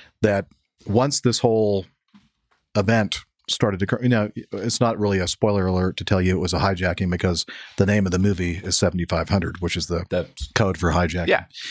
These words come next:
Speaker 1: So the thing that really kind of bothered me was that one point he just basically turns it to a certain heading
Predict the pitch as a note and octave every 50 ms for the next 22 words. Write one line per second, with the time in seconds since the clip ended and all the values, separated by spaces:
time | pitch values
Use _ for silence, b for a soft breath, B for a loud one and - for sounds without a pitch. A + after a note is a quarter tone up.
0 | B B B - - C#3+ C3 A#2+ B2 B2+ - - _ _ _ - B B B B
1 | B B B B _ _ _ _ _ _ _ _ _ _ _ _ - C#3 B2 B2+
2 | A#2+ - D3 C#3+ C#3+ C3 B2 A2+ - - - B2+ A#2+ B2+ B2+ B2+ B2 A#2+ A2+ A2
3 | G#2+ - _ - - B2 A#2 A2 F2+ F#2+ A2 G#2+ G#2 G2+ F#2+ F#2 A2 C#3+ D3 B2
4 | A2+ G2+ G2+ G2 G2+ G2+ F#2 F#2 G2 G2 G2+ G#2 G2+ G2+ - G#2 G#2 A2 G#2+ -
5 | - A#2+ A#2 A2+ G2+ A2+ A2 G#2+ G#2 F#2+ F#2+ - G2+ F#2+ - - G#2 G#2 - G2+
6 | - G2+ F#2+ F2+ - - B2 A#2 A2+ A2 G#2 A2 - - G#2+ G2 F2+ - - A2+
7 | G2+ F#2 F#2+ - B2+ B2 B2 B2 A#2+ A#2+ A#2